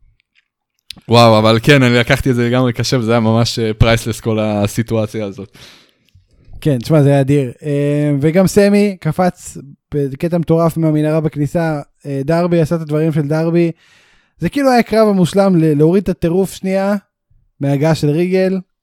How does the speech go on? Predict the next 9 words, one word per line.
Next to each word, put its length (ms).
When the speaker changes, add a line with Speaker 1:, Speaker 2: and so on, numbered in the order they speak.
Speaker 2:
לקראת 280
המיין 200
איבנט, 280
זה 100
היה 120
פלט 300
קלנזר 400
כזה. 340
אה, 220